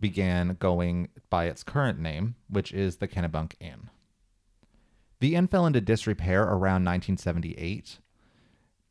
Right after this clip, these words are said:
It was bought by Arthur and Angela LeBlanc,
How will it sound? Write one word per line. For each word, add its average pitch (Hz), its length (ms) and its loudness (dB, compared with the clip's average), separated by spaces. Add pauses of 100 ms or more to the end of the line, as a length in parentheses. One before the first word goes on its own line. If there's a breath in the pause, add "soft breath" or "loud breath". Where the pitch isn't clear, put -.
(300)
It 117 160 0
was 110 420 4
bought 120 400 2
by 104 260 2
Arthur 127 480 -2
and 101 280 0
Angela 101 380 2
LeBlanc, 90 580 0